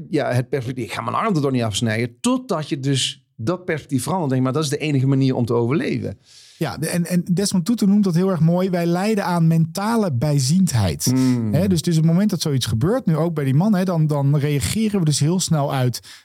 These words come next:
Speaker 2: angst, eh, boosheid, frustratie. Hè? Dus, dus,
Speaker 1: Mhm.
Speaker 2: eh, en nu ook. En nu, nu ben je misschien aan het luisteren en je denkt, "Eh, shit,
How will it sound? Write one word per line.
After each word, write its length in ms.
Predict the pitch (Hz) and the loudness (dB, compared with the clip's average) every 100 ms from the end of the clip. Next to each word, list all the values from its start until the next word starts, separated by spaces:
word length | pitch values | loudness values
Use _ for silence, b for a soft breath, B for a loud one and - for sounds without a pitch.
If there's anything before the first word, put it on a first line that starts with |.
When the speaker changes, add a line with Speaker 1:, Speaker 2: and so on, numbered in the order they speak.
| B | B
Speaker 2:
angst, 560 | - 143 147 - - - | -4 0 2 2 -2 -8
eh, 260 | - 127 123 | -6 -2 -2
boosheid, 840 | 113 143 160 175 143 135 143 147 | 0 0 0 0 -2 0 0 -2
frustratie. 880 | - 147 135 - 143 135 170 - 202 | -2 0 -2 -2 -4 -4 -4 0 0
Hè? 120 | 185 | 2
Dus, 140 | 214 131 | 0 0
dus, 220 | 117 113 | 2 2
Speaker 1:
Mhm. 100 | 123 127 B B | 2 0 B B
Speaker 2:
eh, 720 | - 151 143 139 135 131 131 117 | -6 -4 -2 0 0 0 -2 -2
en 140 | 123 | 2
nu 160 | 170 165 | 2 2
ook. 240 | 196 220 | 0 -2
En 120 | 147 | -2
nu, 100 | 156 160 | 2 4
nu 120 | 175 | 4
ben 100 | 151 | 2
je 40 | 143 | 0
misschien 220 | 135 143 | 0 0
aan 60 | 131 | 0
het 80 | |
luisteren 300 | 147 139 135 135 | 0 0 2 2
en 60 | |
je 60 | 135 | 2
denkt, 180 | 131 107 | 0 -2
"Eh, 40 | |
shit, 140 | - | -2